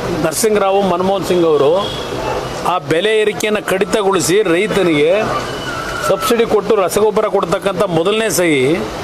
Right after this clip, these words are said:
ಪ್ರಧಾನಮಂತ್ರಿಯಾಗಿ ದೇವೇಗೌಡರು ಸೈನ್ ಹಾಕಿರ್ತಕ್ಕಂಥದ್ದು. ಯಾವುದೋ ಎರಡು ರೂಪಾಯಿನ ಕೊಡೋದಕ್ಕೇನೆ ಒಂದೊಂದು ವರ್ಷ ತಗೋತಾ ಇದ್ದೀರಿ. ಪ್ರೋತ್ಸಾಹ ಧನ ನಾನೇ ಕೊಟ್ಟಿದ್ದು. ಈ ಪ್ರೋತ್ಸಾಹ ಧನದ ಚಿಂತನೆಯನ್ನು ಮಾಡಿದ್ದು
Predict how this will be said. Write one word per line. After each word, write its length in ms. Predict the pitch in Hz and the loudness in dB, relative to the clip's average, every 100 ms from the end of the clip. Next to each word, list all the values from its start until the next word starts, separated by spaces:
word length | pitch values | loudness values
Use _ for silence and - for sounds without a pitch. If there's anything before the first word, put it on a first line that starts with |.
| - - | -8 -4
ಪ್ರಧಾನಮಂತ್ರಿಯಾಗಿ 760 | 175 208 208 196 202 202 196 202 | -2 0 0 0 0 0 0 0
ದೇವೇಗೌಡರು 420 | 175 185 180 185 180 | 2 4 2 2 0
ಸೈನ್ 160 | 170 160 | 0 0
ಹಾಕಿರ್ತಕ್ಕಂಥದ್ದು. 720 | 160 151 151 135 139 120 104 104 - - - - - - - - | 0 -2 -2 -2 -2 -2 -4 -6 -6 -6 -6 -6 -6 -6 -6 -2
ಯಾವುದೋ 200 | 156 190 190 156 | 0 2 2 2
ಎರಡು 160 | 170 185 | 2 0
ರೂಪಾಯಿನ 340 | 160 196 202 180 135 - | 0 -2 0 -2 -2 0
ಕೊಡೋದಕ್ಕೇನೆ 600 | 170 190 196 170 180 131 117 165 | 0 0 0 -2 -2 -2 -4 -2
ಒಂದೊಂದು 240 | 180 175 165 | 0 0 0
ವರ್ಷ 140 | - 196 | 0 -2
ತಗೋತಾ 280 | 185 175 180 170 | 0 0 0 2
ಇದ್ದೀರಿ. 220 | 143 127 135 - - - - 139 - - | 2 0 -4 -6 -8 -8 -6 -6 -6 -2
ಪ್ರೋತ್ಸಾಹ 380 | 180 180 196 208 | -2 0 0 2
ಧನ 140 | 208 214 208 208 185 | 0 0 0 0 0
ನಾನೇ 220 | 156 170 214 | 0 0 0
ಕೊಟ್ಟಿದ್ದು. 380 | 220 202 185 196 170 - - - - - 175 | 0 0 2 0 0 -6 -8 -6 -4 0 2
ಈ 20 | 220 220 | 2 0
ಪ್ರೋತ್ಸಾಹ 480 | 190 202 196 190 202 202 185 | 0 0 0 2 2 2 0
ಧನದ 240 | 196 202 202 | 2 0 0
ಚಿಂತನೆಯನ್ನು 540 | 185 190 202 202 208 208 185 | 0 2 2 2 0 0 0
ಮಾಡಿದ್ದು 400 | 180 - 156 | 0 0 2